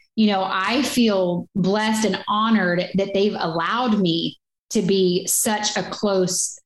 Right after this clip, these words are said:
and, um, you know, role in Lexi's life, but I also know that they certainly didn't have to do that. And so,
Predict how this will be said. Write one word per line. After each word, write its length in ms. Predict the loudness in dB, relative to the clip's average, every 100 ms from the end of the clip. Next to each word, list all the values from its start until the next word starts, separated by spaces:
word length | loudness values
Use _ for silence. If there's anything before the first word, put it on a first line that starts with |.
| -6
and, 320 | -2 2 2 2
um, 420 | 0 0 0 0 2
you 100 | 2
know, 140 | 2
role 560 | 2 0 2 0 0 0
in 160 | 0
Lexi's 440 | 0 -2 -2 -2 0
life, 280 | -2 -2 -4
but 100 | -4
I 80 | -2
also 360 | -2 -2 0 0
know 160 | 2
that 160 | 0 0
they 140 | -2
certainly 600 | -2 -2 -2 0 0 0
didn't 260 | 0 2 0
have 220 | 0 -4
to 100 | -4
do 160 | -2 0
that. 260 | 0 -4 0
And 180 | 0 0
so, 400 | -2 -2 -2